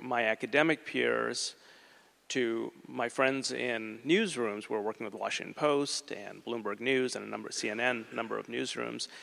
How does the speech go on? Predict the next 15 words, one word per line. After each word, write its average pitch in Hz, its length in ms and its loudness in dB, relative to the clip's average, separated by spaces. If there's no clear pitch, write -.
uh, 113 200 0
and 147 200 2
to, 135 180 2
uh, 120 180 0
corporate 226 420 6
partners 104 520 2
that 113 120 2
had 113 140 -2
funded 127 340 4
the 117 80 2
lab, 110 480 0
uh, 117 120 -4
my 117 160 -2
lab's 113 360 0
research. 113 560 -2